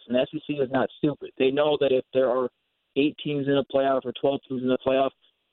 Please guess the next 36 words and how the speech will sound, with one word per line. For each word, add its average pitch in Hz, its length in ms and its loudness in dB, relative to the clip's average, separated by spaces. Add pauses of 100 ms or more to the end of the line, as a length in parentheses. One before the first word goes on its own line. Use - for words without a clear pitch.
(140)
they 147 120 4
have 175 180 0
a 147 60 0
much 135 320 -2
better 139 300 -2 (120)
chance 139 300 -2 (520)
of 117 220 -2
getting 135 340 2 (140)
six 135 180 -6
or 151 80 -6 (160)
seven 143 300 -4
teams 143 240 -6
in 131 80 0
a 123 140 0
twelve-team 127 500 -2
playoff 143 300 0
than 123 160 -2
any 139 200 0
other 120 140 0 (100)
conference 180 520 -4
does. 113 240 0 (560)
And 127 120 2
with 127 140 0
that 120 240 -2
comes 156 220 -4
money, 127 360 0
with 120 200 -6
that 117 240 -2
comes 143 260 -12
power, 113 360 -4
with 113 200 -8
that 117 220 -2 (100)
comes 123 320 2 (520)
more 120 240 2
resources, 131 840 -2
more 104 200 -8